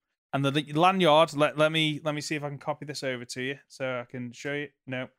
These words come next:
this is the wrong one. Sorry. Um, so it's a, it's a lanyard split into two colours. One of 'em is the, uh,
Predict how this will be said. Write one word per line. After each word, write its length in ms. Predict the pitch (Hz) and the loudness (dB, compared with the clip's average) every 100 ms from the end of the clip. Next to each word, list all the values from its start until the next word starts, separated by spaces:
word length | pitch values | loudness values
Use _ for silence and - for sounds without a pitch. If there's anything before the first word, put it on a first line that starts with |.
| - | -14
this 160 | 131 127 | -12 -12
is 60 | |
the 80 | 120 | -10
wrong 240 | 120 120 | -8 -6
one. 220 | 127 170 - _ - | -4 -4 -4 _ -6
Sorry. 320 | 143 143 160 _ _ _ _ - | 0 0 -2 _ _ _ _ 0
Um, 320 | 143 147 156 - - | 4 4 2 -4 -4
so 220 | - 196 | 2 4
it's 160 | 175 190 | 4 2
a, 160 | 185 175 | 2 2
it's 120 | 180 | 4
a 40 | |
lanyard 440 | 196 208 202 196 185 | 4 4 6 4 4
split 260 | - 214 | 0 -2
into 160 | 180 151 | -2 -4
two 240 | - 202 | -2 -2
colours. 540 | - 170 160 156 - 143 | 0 0 2 0 -2 -8
One 360 | 135 165 170 | -2 2 4
of 160 | 165 151 | 4 2
'em 160 | 147 147 160 | -2 -6 -4
is 680 | 151 147 143 139 127 - - | -2 0 0 0 -2 -6 -8
the, 600 | 120 143 139 135 127 131 | -2 2 4 4 2 0
uh, 300 | 131 120 120 | 2 2 2